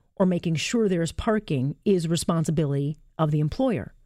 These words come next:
or that the employment will be in a convenient location close to home. Sorry, but you are living in a fantasy world.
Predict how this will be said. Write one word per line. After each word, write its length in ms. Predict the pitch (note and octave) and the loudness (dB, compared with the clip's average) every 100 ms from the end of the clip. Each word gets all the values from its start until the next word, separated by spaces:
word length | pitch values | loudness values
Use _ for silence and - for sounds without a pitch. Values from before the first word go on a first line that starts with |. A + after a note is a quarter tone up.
| _ _ _ _ - | _ _ _ _ 0
or 140 | G3+ | 2
that 140 | F#3+ | 2
the 80 | F3+ | 0
employment 600 | E3+ - - A#3+ G#3 F#3+ | -2 -2 0 0 0 0
will 120 | F#3+ | 0
be 360 | E3 F3+ F3+ F3+ | 0 0 0 0
in 120 | F3+ | 0
a 60 | E3 | 0
convenient 520 | - F3+ D#3+ E3+ D#3+ | 0 0 0 0 0
location 580 | D3+ D3+ A3 A3+ - E3+ | -2 -2 -2 -2 -2 -2
close 240 | - D3 | -2 -2
to 100 | - | -2
home. 240 | E3+ C4 E3+ | 0 0 -2
Sorry, 320 | - C#4 F3 | 0 0 0
but 140 | C#3 | -2
you 140 | G3+ A#3 | 0 0
are 100 | E3+ | 0
living 300 | F#3 G3+ D#3 | 0 0 -2
in 80 | B2 | -4
a 40 | |
fantasy 600 | - - D#4 C#4+ E3 C#3+ | -8 -4 -2 0 0 -2
world. 420 | C3+ C3+ C#2+ - | -2 -4 -4 -12